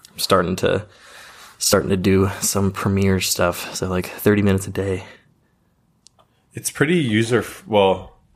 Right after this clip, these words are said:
Speaker 2: I don't know. I kinda remember it being, like, pretty user friendly, at least the basics. And then obviously there are just some highly technical things that are gonna pay significant dividends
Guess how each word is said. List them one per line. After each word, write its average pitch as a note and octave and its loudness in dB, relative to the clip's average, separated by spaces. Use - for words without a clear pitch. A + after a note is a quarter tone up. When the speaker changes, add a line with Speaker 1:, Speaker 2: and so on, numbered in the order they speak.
Speaker 2:
I C#3 -6
don't B2+ 2
know. G2 4
I G2+ 2
kinda - 0
remember G2+ 4
it A#2 0
being, A2+ 0
like, A2 -2
pretty A#2+ 0
user A#2 2
friendly, A#2+ 2
at G#2+ 2
least G2 0
the A#2+ 0
basics. A#2 -2
And A#2 2
then G#2+ 4
obviously G2+ 0
there F#2 2
are F#2 0
just F#2 -8
some F#2+ -4
highly G2+ 0
technical G2 -2
things F#2 0
that F2+ 2
are E2+ -2
gonna E2+ 0
pay F2 0
significant F#2 -4
dividends F#2+ -2